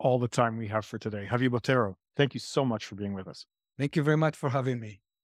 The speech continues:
Speaker 1: And it just remains for me to thank this show's excellent producers, Tiffany McLennan and Sam Pufek, and you, the listeners, for tuning in. If you have any comments or suggestions for future podcasts, please do get in touch with us at podcast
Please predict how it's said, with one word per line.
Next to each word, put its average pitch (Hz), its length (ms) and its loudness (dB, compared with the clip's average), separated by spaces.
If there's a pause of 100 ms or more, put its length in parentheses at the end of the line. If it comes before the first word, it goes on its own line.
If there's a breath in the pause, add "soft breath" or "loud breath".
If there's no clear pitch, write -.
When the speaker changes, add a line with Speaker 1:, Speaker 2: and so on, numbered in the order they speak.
(300)
Speaker 1:
And 139 220 4
it 110 80 0
just - 260 0
remains 127 340 2
for 120 120 -4
me 117 120 0
to 101 80 -2
thank 123 280 0
this 113 100 -4
show's 104 300 0 (100)
excellent 110 400 -2
producers, 117 460 -6
Tiffany 98 300 -4
McLennan 135 460 0
and 92 140 -8
Sam 92 220 -2
Pufek, 139 360 2 (480)
and 139 160 4
you, 196 140 4
the 107 100 0
listeners, 113 360 0
for - 100 -14
tuning 101 300 -2
in. 95 180 0 (460)
If - 160 -2
you 92 80 -4
have 92 100 -4
any 90 120 -12
comments 131 440 2
or 78 60 -10
suggestions 117 600 -2
for - 120 -14
future - 280 -6
podcasts, 135 720 2 (420)
please 180 200 4
do 127 120 0
get 107 200 2
in - 40 -18
touch 101 220 -4
with 104 80 -8
us 98 200 -10
at 104 120 0 (420)
podcast 139 520 4